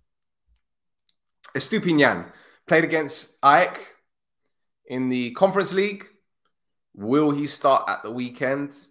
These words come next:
Again, De Zerbi is turning into Pep. We've got Pep roulette, now we've got De Zerbi roulette. I'm not sure he'll start, especially given the way that Tariq Lamptey played at left back against Man United.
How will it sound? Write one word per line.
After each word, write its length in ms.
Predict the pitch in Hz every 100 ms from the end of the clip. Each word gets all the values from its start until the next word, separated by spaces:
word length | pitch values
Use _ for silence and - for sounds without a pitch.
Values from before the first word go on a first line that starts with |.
| _ -
Again, 460 | 123 127 120 98 - _ _
De 80 | 131
Zerbi 460 | 127 139 175 180 170
is 200 | 147 -
turning 300 | 170 165 151
into 280 | 156 139 139
Pep. 400 | - 165 - - _ _ _ _ _ _ _ _ _
We've 280 | - 90 104
got 220 | 147 -
Pep 260 | - 151 -
roulette, 340 | 123 131 151
now 140 | 135 139
we've 140 | 139
got 220 | 135 -
De 60 | 123
Zerbi 360 | 117 135 120
roulette. 400 | 104 98 92 90 - _ _ _ _ _ _ _ _ _ _ _ _ _ _
I'm 280 | - 139 143
not 180 | 147 -
sure 280 | - 147 139
he'll 160 | 139 127
start, 380 | - 143 107 - - _ _ _
especially 380 | 131 - 156 156
given 300 | 127 139 139
the 60 | 135
way 160 | 139
that 160 | 135 -
Tariq 320 | - 151 -
Lamptey 440 | 131 135 - 131
played 240 | - 131 120
at 60 |
left 220 | 101 135 -
back 140 | 123
against 280 | 113 117 -
Man 180 | 123 123
United. 560 | 127 139 135 135 139